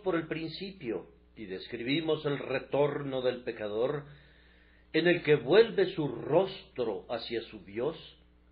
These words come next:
y por primera vez da una evidencia práctica de vida espiritual en su alma.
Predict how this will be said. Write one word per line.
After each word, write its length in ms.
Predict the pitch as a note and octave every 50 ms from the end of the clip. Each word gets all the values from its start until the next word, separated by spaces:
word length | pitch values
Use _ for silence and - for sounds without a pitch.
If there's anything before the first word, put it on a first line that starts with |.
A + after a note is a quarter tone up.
| _ _
y 80 | - B2+
por 340 | - - A#2 A2 - - -
primera 540 | - F#2 F#2 F#2 F#2+ G#2+ C3+ E3 E3+ D3 C3+
vez 200 | D3 E3+ F#3+ - - - - - - _ _ _ _ _ _ _ _ _
da 300 | - - A2 B2 C3+ C#3
una 220 | C#3+ C#3+ C#3+ C#3+ C#3
evidencia 800 | C3 C#3 C3+ A#2+ C3 C#3+ C#3+ C#3+ C#3+ - C#3+ C3+ C3 - - -
práctica 760 | C#3+ C#3 C#3 C3+ - - - - B2+ A2 - - G#2+ G#2 F#2+
de 180 | - - G2+ G2
vida 260 | A2 B2 C3 B2+ B2+
espiritual 800 | B2 B2 - - C3 B2+ A2+ A2 - - G2+ G#2 G#2+ A2 A#2 A#2
en 160 | A2+ A2 G#2+
su 260 | - - A#2 A2+ A2
alma. 440 | A2 A2+ A#2+ A2+ G2 F2 D#2 D#2